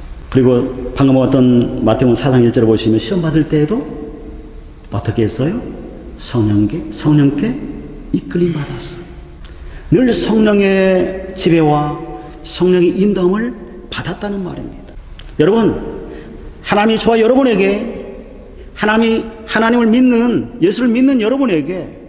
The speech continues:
성령을 선물로 주신 것은 손에서 불이 나가고 어떤 이적을 행하고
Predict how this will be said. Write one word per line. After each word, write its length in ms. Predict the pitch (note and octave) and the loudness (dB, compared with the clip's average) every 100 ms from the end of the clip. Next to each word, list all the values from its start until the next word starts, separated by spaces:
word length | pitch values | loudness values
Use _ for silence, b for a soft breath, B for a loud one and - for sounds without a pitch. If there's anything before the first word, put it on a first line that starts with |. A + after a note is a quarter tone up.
| - - - - - b b b | -20 -20 -20 -20 -20 b b b
성령을 440 | - A#3+ C4 B3+ | -4 2 2 2
선물로 340 | G#3+ B3 C#4+ D4 | 2 2 4 2
주신 400 | - - D4+ C#4+ | -2 0 2 4
것은 920 | C#3+ C3+ B2+ B2+ F#3 G3 C#3 - - - - - - - - | 0 -2 -6 -6 -4 -4 -6 -10 -20 -20 -20 -20 -20 -20 -20
손에서 800 | - F#3+ F#3 F#3+ F3 F3 E3+ - - | -8 -2 0 0 0 -2 -6 -12 -4
불이 160 | A3+ B3 | 0 0
나가고 1040 | G3 E3+ E3+ D#3+ F3 F3 F3 - - - B B | 0 0 -2 0 -2 -2 -8 -16 -18 -18 B B
어떤 260 | - - F#3+ | -4 0 2
이적을 400 | F#3 G#3 A#3 G#3+ | 2 2 2 2
행하고 1040 | D#3 G#3 F#3 F#3+ G3+ C4+ D4 - - | 0 -2 0 -2 -2 -6 -10 -16 -18